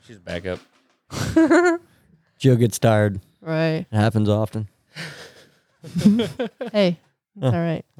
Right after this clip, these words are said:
Speaker 3: No, I'm getting back into it. I'm getting back into it.
Speaker 2: Good,
Speaker 3: 'Cause I've
Speaker 2: 'cause
Speaker 3: had serious relationships in the past.
Speaker 1: Like
Speaker 2: Yeah,
Speaker 1: three.
Speaker 2: I need a
Speaker 3: Yeah,
Speaker 2: friend to
Speaker 3: like
Speaker 2: hang
Speaker 3: three of
Speaker 2: out
Speaker 3: them.
Speaker 2: with.
Speaker 3: Yeah.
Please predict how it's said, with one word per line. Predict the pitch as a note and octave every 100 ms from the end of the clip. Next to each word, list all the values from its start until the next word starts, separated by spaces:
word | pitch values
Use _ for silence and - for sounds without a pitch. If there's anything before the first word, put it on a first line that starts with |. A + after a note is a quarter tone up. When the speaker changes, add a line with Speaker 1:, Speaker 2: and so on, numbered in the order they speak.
| A#2+ _ _ -
Speaker 3:
No, | B2+
I'm | A2
getting | A#2 B2
back | A#2 A2 A2+
into | G#2+ G2
it. | G2+ - _ _ _ _
I'm | A2+
getting | A2+
back | A2+ A2+ A2+
into | A2+ G#2+
it. | G#2+ _
Speaker 2:
Good, | F#3+ F#3 E3+ -
Speaker 3:
'Cause | F3+ E3+
I've | D#3
Speaker 2:
'cause | F3
Speaker 3:
had | F#3
serious | - B2 A#2 -
relationships | A2+ A2+ G2+ A2 A2 G#2+
in | A2+ A2
the | G2+
past. | A#2 - _ _ _ _ _ _ _ _ -
Speaker 1:
Like | D#3+
Speaker 2:
Yeah, | F3+ E3+
Speaker 1:
three. | F3+ F#3+
Speaker 2:
I | G3+
need | A3
a |
Speaker 3:
Yeah, | F#3+
Speaker 2:
friend | F3+ F3+ F3
to |
Speaker 3:
like | F#3+
Speaker 2:
hang |
Speaker 3:
three | E3+
of | D#3+
Speaker 2:
out |
Speaker 3:
them. | D#3
Speaker 2:
with. | D#3 E3+ - - A2
Speaker 3:
Yeah. | D3